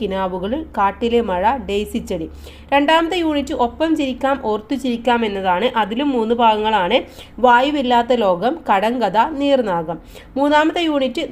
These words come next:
നടന്നു നടന്ന് പിന്നെ പറന്നു പറന്ന് എന്നുള്ളതാണ്. അതിലെ മൂന്ന് പാഠഭാഗങ്ങൾ ഇടുക്കിയുടെ താജ്മഹൽ,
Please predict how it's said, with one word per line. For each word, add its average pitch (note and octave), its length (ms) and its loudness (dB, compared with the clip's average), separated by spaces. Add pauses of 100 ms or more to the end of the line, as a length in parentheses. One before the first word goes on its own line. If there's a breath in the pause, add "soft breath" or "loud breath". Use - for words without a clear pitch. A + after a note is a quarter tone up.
നടന്നു B3+ 420 2
നടന്ന് B3+ 360 2
പിന്നെ A3+ 260 -2 (120)
പറന്നു G#3 400 0
പറന്ന് A3+ 300 0 (100)
എന്നുള്ളതാണ്. F#3+ 540 -2 (500 loud breath)
അതിലെ C4 180 4 (100)
മൂന്ന് C#4 280 2
പാഠഭാഗങ്ങൾ B3 640 4 (200)
ഇടുക്കിയുടെ B3+ 480 0 (100)
താജ്മഹൽ, G#3+ 560 2